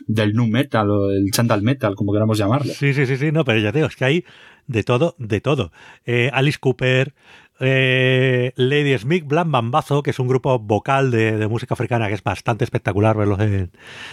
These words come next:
Speaker 2: en directo y, en fin.
Speaker 1: ¿Esos son los del ataúd?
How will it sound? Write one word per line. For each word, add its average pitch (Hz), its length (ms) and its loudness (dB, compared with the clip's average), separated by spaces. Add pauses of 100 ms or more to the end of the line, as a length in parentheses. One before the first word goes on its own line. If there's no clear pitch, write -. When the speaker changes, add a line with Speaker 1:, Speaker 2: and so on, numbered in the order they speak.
(240)
Speaker 2:
en 131 200 2
directo 123 500 0
y, 101 580 0
en 85 100 -8
fin. 92 260 -6 (420)
Speaker 1:
¿Esos 120 200 2
son 160 120 2
los 160 100 0
del 156 140 4
ataúd? 147 300 0